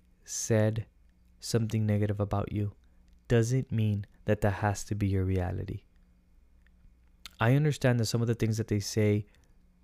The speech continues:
might have some truth in it, but most of the time, it's just over exaggerated truth. And it doesn't have to be that way.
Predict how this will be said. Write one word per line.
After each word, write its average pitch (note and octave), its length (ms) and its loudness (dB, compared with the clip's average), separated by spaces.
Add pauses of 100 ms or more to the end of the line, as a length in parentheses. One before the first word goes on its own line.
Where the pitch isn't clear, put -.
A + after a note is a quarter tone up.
(100)
might G#2+ 360 0
have A#2 200 0
some A2+ 320 -4
truth - 340 -2
in G2+ 140 -2
it, - 100 -8 (960)
but - 160 0
most A#2+ 360 0
of E3+ 80 2
the D3+ 100 -12
time, G#2+ 500 -2 (1040)
it's - 380 -2
just A2+ 520 0 (760)
over B2+ 680 0 (600)
exaggerated A2 960 2
truth. - 500 -6 (1500)
And G#2+ 400 0 (920)
it B2 160 0
doesn't A2+ 280 2
have G#2+ 140 0
to A2 80 -4
be G#2+ 140 2
that - 240 -6
way. G2 220 -6